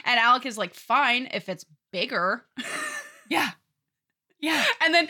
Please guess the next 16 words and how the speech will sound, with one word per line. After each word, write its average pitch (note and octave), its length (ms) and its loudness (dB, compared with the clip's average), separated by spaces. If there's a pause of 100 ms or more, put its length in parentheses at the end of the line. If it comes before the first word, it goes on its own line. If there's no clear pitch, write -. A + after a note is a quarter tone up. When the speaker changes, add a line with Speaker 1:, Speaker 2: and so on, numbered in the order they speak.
(160)
Speaker 1:
and F4 120 2
then F4 100 4
meanwhile, F4 380 4
she's F4+ 300 0
like, D#4+ 260 2 (480)
"I'm A3 160 -10
gonna F#3+ 180 -8
make D3+ 300 -14
it - 100 -18
smaller." - 720 -16 (200)
Speaker 2:
I'm A3 60 -20
gonna G#3 120 -8
make G3 160 -8
it F#3 80 -18
smaller. F3+ 480 -10 (380)
Yep. G#3+ 180 -8